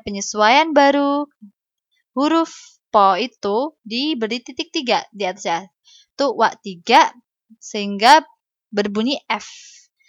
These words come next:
Dan F i-, di sini tidak bisa dibedakan mau F atau V, yang penting bunyinya fa. Fa, fa, fa, fa. Karena, em, pen-, aksara Jawa itu penulisannya itu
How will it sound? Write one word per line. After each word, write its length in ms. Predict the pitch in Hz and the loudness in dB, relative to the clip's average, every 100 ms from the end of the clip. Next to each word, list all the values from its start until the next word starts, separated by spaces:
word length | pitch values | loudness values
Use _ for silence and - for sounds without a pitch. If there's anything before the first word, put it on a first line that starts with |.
| _ - | _ -4
Dan 160 | 220 | -2
F 240 | - 254 - | 0 -2 -4
i-, 240 | 151 226 | -14 -12
di 160 | 220 220 | -12 -10
sini 320 | 254 285 381 | -8 -8 -6
tidak 320 | 285 220 - | -2 -2 -2
bisa 160 | 202 214 | -4 -4
dibedakan 480 | 202 202 285 359 262 | -4 -4 -2 0 0
mau 100 | - | 0
F 180 | 247 269 | -2 0
atau 220 | 220 208 | 0 0
V, 400 | 202 - 226 277 | -2 -2 0 2
yang 80 | 240 | 0
penting 240 | 226 - | -4 -6
bunyinya 260 | 269 233 285 | -6 -2 -4
fa. 380 | - - 240 - - _ _ _ _ | -4 -4 -2 -2 -8 _ _ _ _
Fa, 220 | - 285 | 2 2
fa, 240 | - 262 | 2 -2
fa, 180 | 233 233 226 | 0 0 -2
fa. 240 | - 185 170 - - | -4 -8 -8 -12 -4
Karena, 720 | 220 269 311 240 180 190 302 370 _ _ _ _ _ _ _ _ _ _ _ - - _ - - _ - | -2 0 -2 -2 -2 0 0 -2 _ _ _ _ _ _ _ _ _ _ _ -18 -18 _ -20 -20 _ 8
em, 440 | 269 269 269 277 269 254 | 10 12 12 10 6 0
pen-, 320 | - 294 294 - _ _ | 2 2 0 -8 _ _
aksara 480 | 269 - 285 285 262 | -2 2 4 4 2
Jawa 400 | 214 202 214 220 | 2 2 4 2
itu 1040 | 240 233 _ _ _ 285 294 330 359 381 - | -2 -10 _ _ _ -2 2 2 2 -2 0
penulisannya 800 | 285 294 302 302 269 269 277 262 | 0 0 -2 2 2 2 0 -2
itu 320 | 262 _ 311 | -8 _ -4